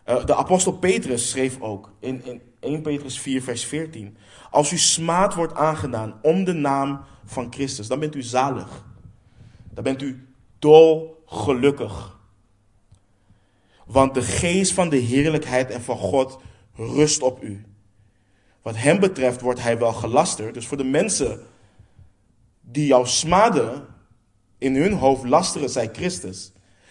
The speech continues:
"Maar wat u betreft, wordt hij verheerlijkt." En dat is ook een verschil in hoe wij denken dat we het soms moeten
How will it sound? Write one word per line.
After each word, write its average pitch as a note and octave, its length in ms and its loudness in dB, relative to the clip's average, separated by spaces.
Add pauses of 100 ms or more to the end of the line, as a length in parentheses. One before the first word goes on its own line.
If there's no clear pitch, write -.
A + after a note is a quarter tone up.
(220)
"Maar B2 120 0
wat B2+ 300 2
u A#3+ 180 6
betreft, G3 680 -2 (960)
wordt B2+ 220 -4
hij C3+ 140 -2
verheerlijkt." B2 800 -2 (960)
En A2 100 -6
dat D#3+ 100 0
is F3+ 80 -6
ook G3 120 0
een G3 80 -4
verschil F#3 460 -2
in D#3 140 -2
hoe D3+ 160 -2
wij C#3+ 180 0
denken C#3+ 260 -4
dat C#3+ 120 -6
we C#3+ 60 -14
het B2+ 80 -12
soms C#3+ 240 -8
moeten B2+ 260 -10